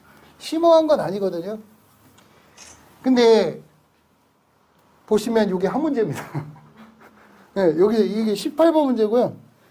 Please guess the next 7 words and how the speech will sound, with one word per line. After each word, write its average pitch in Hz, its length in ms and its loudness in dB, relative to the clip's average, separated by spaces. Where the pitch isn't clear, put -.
이게 247 160 0
한 277 160 4
문제예요. 190 500 2
근데 277 160 -6
지문이 330 380 2
진짜 339 280 0
길어요. 147 520 -2